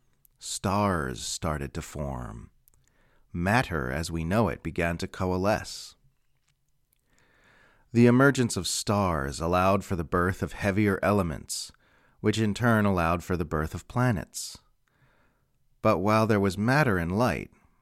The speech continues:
the universe was still dark in a sense, because, like a newborn baby, it lacked self-awareness. There did not yet exist any perception in it.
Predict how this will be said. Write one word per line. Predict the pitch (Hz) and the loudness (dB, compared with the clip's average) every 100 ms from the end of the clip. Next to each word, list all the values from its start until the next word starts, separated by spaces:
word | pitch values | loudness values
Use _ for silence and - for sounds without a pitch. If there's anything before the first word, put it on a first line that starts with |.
| _ | _
the | 98 101 | -4 2
universe | 127 117 107 98 - | 4 4 2 0 -2
was | 95 | -4
still | - 107 90 | 0 0 0
dark | 80 110 104 - | 2 2 2 -2
in | 73 | -8
a | 57 | -8
sense, | - - - - - - - | -10 -12 -12 -14 -16 -14 -8
because, | 95 - 104 67 87 - - _ _ _ - | -8 -4 -4 -4 -6 -10 -16 _ _ _ -4
like | 101 98 | -2 0
a | |
newborn | 101 107 101 95 90 85 | 2 2 2 0 0 2
baby, | 113 117 71 65 - _ _ _ _ | 2 2 0 -8 -12 _ _ _ _
it | - 104 | -6 -2
lacked | 87 113 113 - | 2 2 2 -4
self-awareness. | - 107 98 95 85 101 104 64 - - - - _ _ _ _ _ - | -2 0 0 -2 0 0 0 -2 -10 -14 -16 -18 _ _ _ _ _ 0
There | 104 | 0
did | 98 98 | 2 0
not | 101 85 | 0 0
yet | 98 90 | -2 -2
exist | 90 92 87 - | -2 -4 -4 -6
any | 92 | -6
perception | 87 90 - - 120 - 76 | -6 -8 -6 -4 -4 -4 -8
in | 62 | -10
it. | - | -14